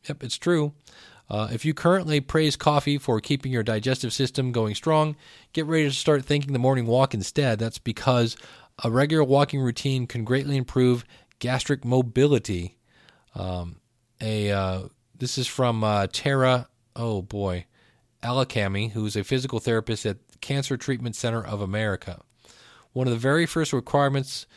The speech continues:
an abdominal surgery patient is required to do is walk because it utilizes core and abdominal musage-, m-,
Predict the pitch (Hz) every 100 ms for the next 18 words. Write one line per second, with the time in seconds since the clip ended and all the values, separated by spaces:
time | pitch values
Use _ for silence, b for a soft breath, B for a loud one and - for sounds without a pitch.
0 | b b - 123 120 117 - 110 120 131
1 | 143 135 143 135 131 - 131 127 123 107
2 | 107 101 - 139 139 120 123 107 104 104
3 | 120 120 - - 110 101 101 127 131 110
4 | 107 92 - - 143 156 156 B B B
5 | 110 101 95 117 131 139 123 117 113 110
6 | - - - _ 117